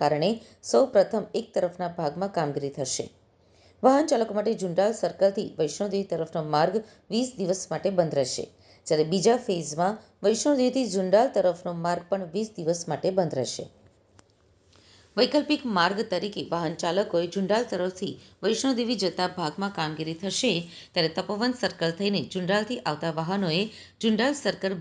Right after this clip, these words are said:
બ્રિજ નીચેથી અડાજલ સર્કલથી મહારાજા હોટલ થઈ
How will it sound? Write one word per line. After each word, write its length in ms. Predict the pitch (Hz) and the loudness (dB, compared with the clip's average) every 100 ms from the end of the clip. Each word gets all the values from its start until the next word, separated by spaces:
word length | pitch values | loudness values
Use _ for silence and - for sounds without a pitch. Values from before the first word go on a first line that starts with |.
| 156 | -2
બ્રિજ 240 | 240 269 | -2 0
નીચેથી 440 | 226 170 170 185 196 - - | -4 -2 -4 -2 -6 -8 -6
અડાજલ 520 | 160 160 170 196 233 233 - - _ _ | 0 0 2 0 0 -4 -16 -20 _ _
સર્કલથી 580 | - 220 208 262 269 269 240 | -2 -2 0 0 0 0 -2
મહારાજા 520 | 185 214 269 285 294 | -2 2 2 2 0
હોટલ 340 | 220 165 175 | -2 -2 -2
થઈ 200 | 175 220 | -2 -2